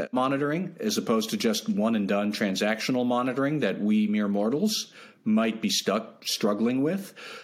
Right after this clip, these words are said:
But that is something that you need to think about, because you might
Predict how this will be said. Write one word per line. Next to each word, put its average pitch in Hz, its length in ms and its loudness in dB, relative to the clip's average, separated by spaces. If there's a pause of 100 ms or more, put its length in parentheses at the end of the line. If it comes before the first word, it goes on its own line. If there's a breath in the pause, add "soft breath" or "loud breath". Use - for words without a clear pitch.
(120)
But 107 440 0
that 120 160 2
is 185 300 2
something 123 320 2
that 110 140 2
you 110 180 4
need 104 220 2
to - 40 -10
think 165 280 0
about, 87 440 -2 (420 loud breath)
because 110 520 2
you 117 160 4
might 113 500 2